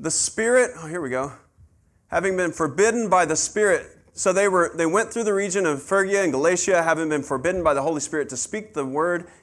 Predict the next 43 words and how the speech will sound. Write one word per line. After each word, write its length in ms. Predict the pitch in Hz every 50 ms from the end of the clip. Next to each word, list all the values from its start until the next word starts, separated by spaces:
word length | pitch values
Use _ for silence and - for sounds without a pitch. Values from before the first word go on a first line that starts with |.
| _
in 240 | - 151 156 143 - -
Asia. 400 | 160 202 220 180 143 147 143 139
And 100 | 139 143
when 120 | 156 156
they 120 | 156 156 151
had 300 | 165 170 170 165 156 -
come 160 | 185 180 180
up 140 | 175 139 -
to 100 | - 147
Mysia, 440 | 151 175 185 175 - 208 190 185
they 180 | 175 160 165 156
attempted 440 | 143 147 - 190 185 175 - 185 151
to 60 | 147
go 220 | 147 170 175 175
into 260 | 175 170 151 143 139 127
Bithynia, 680 | 131 190 208 208 208 196 196 196 196 190 185 180 185 - - - - - - - _ _
but 160 | 156 160 156
the 80 | 151 139
Spirit 420 | - - - - 196 196 196 190
of 100 | 175 143 131
Jesus 340 | 147 175 175 170 170 156
did 160 | - - 156 143
not 240 | 151 156 151 120 95
allow 480 | 127 127 120 117 120 135 156 185 196
them. 380 | 170 147 123 107 98 98 110 - _ _ _ _ -
So 120 | - 151
passing 440 | 123 - 170 160 165 - 175 160 147
by 160 | 156 156 143
Mysia, 420 | 139 151 - - - - 160 151 143
they 160 | 147 147 143
went 300 | 135 143 165 170 139 139
down 260 | 151 151 160 165 160
to 160 | 156 - 160 135
Troas, 600 | - - - 160 160 165 170 170 156 - - - - _ _ _ _
and 380 | 185 208 214 214 214 214 180
a 40 | 165
vision 440 | 147 135 147 220 240 220 185 220 196
appeared 320 | 165 135 - 190 190 185
to 80 | 156 143
Paul 220 | - 156 156 156
in 60 | 151 147
the 60 | 135
night. 400 | 127 139 156 170 170 139 123